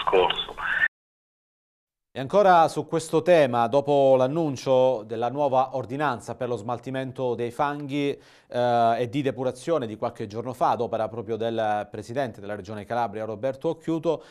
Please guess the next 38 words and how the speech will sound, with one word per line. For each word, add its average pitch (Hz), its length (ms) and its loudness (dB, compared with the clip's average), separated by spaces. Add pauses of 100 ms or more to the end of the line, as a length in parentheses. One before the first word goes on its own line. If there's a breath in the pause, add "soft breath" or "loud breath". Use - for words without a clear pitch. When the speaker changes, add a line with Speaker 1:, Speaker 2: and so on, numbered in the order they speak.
(360 soft breath)
Speaker 2:
arrivano 165 520 6
ancora 160 600 4
importanti 151 920 -4
novità, 139 840 2
eh, 120 60 -6
ovvero 120 800 0
la 131 160 -2
creazione, 147 600 -4
l'intenzione 131 960 -4
di 123 280 -4
creare 127 500 2
una 110 140 -6
nuova 139 280 0
governance 117 800 -4
regionale, 147 580 -4 (480 soft breath)
eh, 123 340 -4
che 156 140 -2
gestisca 139 720 0
i - 20 2
rifiuti 127 480 -4
ma 123 120 0
anche 127 200 -4
le 120 120 0
risorse 120 460 -6
idriche 113 600 -4
e 127 320 -6
che 135 140 -6
coinvolga 123 720 -2
obbligatoriamente 123 960 -8
tutti 113 420 -16
i 139 80 -14
comuni 98 320 -10
calabresi. 92 640 -12
Sentiamo 87 440 -16
di 90 80 -16
cosa 92 200 -16
si 90 120 -20
tratta. - 300 -20